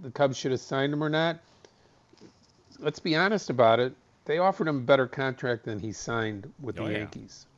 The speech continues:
Speaker 2: Oh, yeah.
Speaker 1: Okay? So, Cub fans, if you were angry about him not coming back, you know, Anthony has to face the fact as well that, uh, uh, the, the, the market wasn't there for him that he thought was out there.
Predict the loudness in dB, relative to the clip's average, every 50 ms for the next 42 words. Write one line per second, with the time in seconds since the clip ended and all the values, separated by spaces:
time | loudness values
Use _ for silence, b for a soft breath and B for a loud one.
0 | _ -10 -4 -4 -4 -2 0 0 0 0 0 -2 b b b b b b b b
1 | 4 8 10 10 10 8 4 0 -2 -2 -2 0 0 0 0 0 0 -2 -2 0
2 | -2 -2 -2 -2 -2 -2 0 0 2 2 2 4 6 6 6 6 4 2 -2 -4
3 | -2 -2 0 -2 -2 -2 -4 -6 -6 -4 -4 -4 0 4 4 6 6 6 4 0
4 | -8 b b b b b b b b b b b _ _ _ -2 -2 0 0 0
5 | 0 -2 0 0 0 0 2 2 4 2 2 0 -2 -6 -2 0 0 0 -2 -4
6 | -4 -2 0 0 0 0 -2 -4 -4 -2 2 4 4 6 4 4 4 4 4 4
7 | 4 4 4 6 6 4 2 0 _ _ b b b b b b b b b b
8 | -2 2 4 4 4 2 0 -6 -14 -6 -4 -4 -4 -4 -6 -10 -10 -12 -14 -16
9 | _ -8 -6 -2 2 4 4 4 4 2 -2 -2 2 4 6 6 6 6 2 -2
10 | -2 0 4 6 6 6 6 4 2 0 -2 -2 -2 -2 -4 -4 -6 -4 -4 -4
11 | -4 -6 -6 0 2 2 2 2 0 -2 -4 -4 -4 -4 -4 0 0 0 0 0
12 | -4 -8 -8 -8 -10 -12